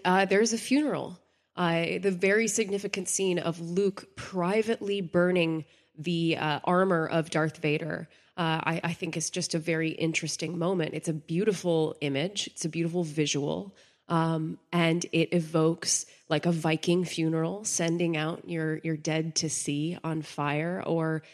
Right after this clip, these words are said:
many cultures that practiced, uh, cremation instead of burial. But, uh, Wikipedia, the Star Wars, the official Star Wars wiki, has confirmed Anakin became one with the Force. So it's an empty suit that he's burning.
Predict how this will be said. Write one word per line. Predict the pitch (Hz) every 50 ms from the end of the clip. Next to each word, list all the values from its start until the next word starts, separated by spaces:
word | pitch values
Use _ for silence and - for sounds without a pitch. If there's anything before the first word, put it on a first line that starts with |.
| - - -
many | 156 175 180 202 202
cultures | 196 - 180 156 151 - - 170 151 -
that | 160 -
practiced, | - - 156 147 143 - - 156 147 151 - - - - - - - _ _ _
uh, | - 151 135 135 139 143 - -
cremation | - - 180 160 156 151 151 151 - - 165 151
instead | 151 147 135 - - 151 135
of | 135 147 147
burial. | - - 135 139 139 143 147 160 170 180 196 196 - _ _ _ _ -
But, | 151 151 170 160 160 160 - - - - - - -
uh, | 170 160 160 160 151 151 147
Wikipedia, | - 165 185 190 185 190 190 - - 196 185 180 190 196 208 240 254 233 185
the | 170 190 180 175 170 180
Star | 175 - - - 202 180 180 180
Wars, | 180 175 175 180 185 175 - -
the | 190 175 165
official | 160 - 202 - 208
Star | 190 - - 185 185
Wars | 185 185 180 160 160
wiki, | 160 165 175 - 220 214
has | 175 156 151 196 185
confirmed | - - 214 202 - 226 240 262 262 - - -
Anakin | 165 180 202 220 226 285 262
became | 262 240 - 254 269 262 254
one | 262 262 262 254
with | 247 247
the | - 214
Force. | - - 277 294 233 175 -
So | - - 170 180
it's | 202 233 233 -
an | 262 254 - - -
empty | 190 208 214 196 - 190 180
suit | 170 - - - 185 160 - -
that | - 156 151
he's | 160 151
burning. | - - 180 175 170 156 123 85 - - 190